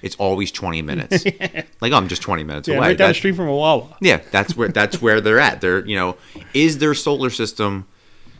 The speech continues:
Speaker 1: like,
Speaker 2: In this
Speaker 1: so
Speaker 2: movie,
Speaker 1: close?
Speaker 2: it's, it's tiny.
Speaker 1: Yeah, like, you can just time jump, you know, you're force jump or light speed jumping or skipping.
Speaker 2: Yeah.
Speaker 1: You're just, that's all you do. So, yeah, I, I, I agree. That was
Speaker 2: And,
Speaker 1: a
Speaker 2: uh, yeah, I haven't seen people talk about, but that's one of the biggest things I have a problem with.
Speaker 1: Yeah.
Speaker 2: Is that, is that, that,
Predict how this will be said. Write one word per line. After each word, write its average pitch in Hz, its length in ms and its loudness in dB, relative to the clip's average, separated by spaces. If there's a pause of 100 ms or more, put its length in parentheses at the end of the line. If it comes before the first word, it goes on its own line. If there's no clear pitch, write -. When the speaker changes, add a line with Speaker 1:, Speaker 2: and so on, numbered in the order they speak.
(360)
Speaker 1:
like, 104 340 -2 (140)
Speaker 2:
In 190 180 8
this 233 200 4
Speaker 1:
so 135 120 6
Speaker 2:
movie, 147 280 4
Speaker 1:
close? 98 520 -2
Speaker 2:
it's, 151 360 -2
it's 139 200 -8
tiny. 107 500 -8 (200)
Speaker 1:
Yeah, 80 200 -2
like, 92 140 -4
you 120 120 0
can 113 100 -2
just 110 200 -4
time 107 280 -4
jump, 92 260 -4 (300)
you 110 160 -8
know, 92 80 -4
you're 95 200 -4
force 110 320 -2
jump 98 220 -6
or 87 320 -2 (560)
light 113 240 0
speed 87 300 -8
jumping 87 440 -8
or 76 80 -8
skipping. 110 320 -4
Speaker 2:
Yeah. 107 140 -6 (260)
Speaker 1:
You're 104 120 -4
just, 95 180 -6
that's 95 200 -2
all 95 140 -4
you 85 180 -4
do. 80 320 -4
So, 87 300 -4 (420)
yeah, 101 200 4 (180)
I, 104 80 -2
I, 107 160 -2
I 104 80 0
agree. 85 240 0
That 87 140 0
was 101 120 2
Speaker 2:
And, 190 100 6
Speaker 1:
a 180 100 6
Speaker 2:
uh, - 20 4
yeah, 208 260 6
I 180 40 8
haven't 262 180 6
seen 233 180 -2
people 226 200 -4
talk 240 260 -6
about, 120 240 -6
but - 80 -18
that's 208 180 -8
one 262 120 -8
of 175 40 -6
the 139 80 -6
biggest 127 300 -4
things 123 180 -6
I 117 80 -6
have 113 100 -10
a 104 60 -18
problem 107 380 -10
with. 104 180 -20
Speaker 1:
Yeah. 82 160 -2
Speaker 2:
Is 69 80 -4
that, 123 180 -10
is 117 140 -10
that, 117 320 -10
that, - 180 -14